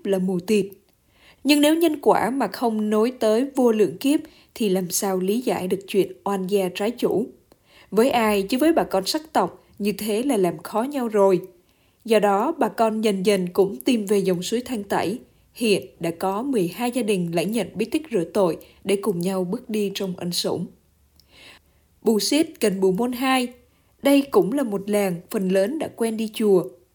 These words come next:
Anh Sen từ Bù Đăng Sray đã được sai vào đây từ lâu, nhưng vì hành trình hơi đơn độc, vì thế kết quả chưa là mấy. Cũng trong năm hai nghìn lẻ tám, nhóm bạn đường từ Bù Môn hai đã cùng vào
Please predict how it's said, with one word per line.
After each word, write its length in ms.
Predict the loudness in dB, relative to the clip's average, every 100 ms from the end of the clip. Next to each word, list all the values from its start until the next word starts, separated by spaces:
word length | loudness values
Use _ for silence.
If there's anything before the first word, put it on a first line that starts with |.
| _ _ _ -8
Anh 200 | -6 -2
Sen 380 | 0 0 0
từ 160 | 0 2
Bù 200 | 6 6
Đăng 260 | 4 -2 -4
Sray 460 | -4 2 2 2 -4 _ -4
đã 120 | -2
được 260 | 0 -2 -2
sai 260 | -2 -2
vào 160 | 0 0
đây 200 | 2 2
từ 160 | 2 2
lâu, 360 | 4 2 0 -6 _ _ _ -2
nhưng 220 | 0 2
vì 180 | 0 0
hành 260 | -2 -2
trình 240 | 4 4 2
hơi 240 | -2 -2
đơn 240 | 0 -2
độc, 320 | 0 -2 -4 -14 _ _ _
vì 140 | -4 -2
thế 340 | 0 -2 0
kết 120 | -2 -2
quả 260 | 0 0 0
chưa 240 | -2 -2
là 120 | 0
mấy. 380 | -2 0 0 -2 -8 _ _ _ _ _ _
Cũng 160 | 2 4
trong 220 | 4 2
năm 200 | 0 -2
hai 160 | -4 -2
nghìn 140 | 0
lẻ 120 | 0
tám, 380 | 0 2 2 0 -8 _ _
nhóm 200 | -2 2
bạn 200 | 2 2
đường 220 | 2 2
từ 100 | 2
Bù 140 | 4 4
Môn 200 | 2 -2
hai 400 | -4 -2 -2 -2
đã 180 | -2 -4
cùng 340 | 0 -2 2
vào 220 | 0 0